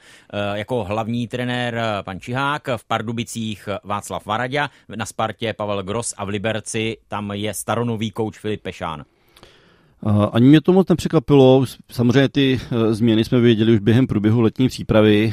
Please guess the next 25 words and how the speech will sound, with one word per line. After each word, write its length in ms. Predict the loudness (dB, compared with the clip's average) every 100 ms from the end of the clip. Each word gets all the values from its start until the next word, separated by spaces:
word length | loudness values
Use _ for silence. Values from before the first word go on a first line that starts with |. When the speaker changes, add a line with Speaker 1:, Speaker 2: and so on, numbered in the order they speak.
| -4
Speaker 2:
eh, 380 | -4 0 0 -2
kde 280 | -2 0 0
jak 120 | -2
kdo, 340 | -4 0 0
eh, 500 | 0 0 0 -4 -8 -6
přešel 440 | -6 -4 0 -2
k 60 | -2
týmům. 460 | -2 0 2 0
Eh, 400 | 0 0 0 -2 -6 -18 -16
čtyři 400 | -6 -2 -2 -2
trenéři 580 | 0 2 2 0 -2 -2
není 320 | 0 0 0
úplně 400 | -4 -2 0 2
moc. 420 | 4 2 0 -4 _ -20 -20 _ _ _ -8
Eh, 340 | -2 0 2 4
no 100 | 2
tak 120 | 0 -8 _
Kladno 280 | -2 0 0
se 120 | -2
asi 180 | -2 0
nedalo 200 | 0 0
počítat, 420 | -2 -2 0 -2
že 100 | -2
tam 260 | -2 -2
samozřejmě 480 | -2 -2 -2 0 0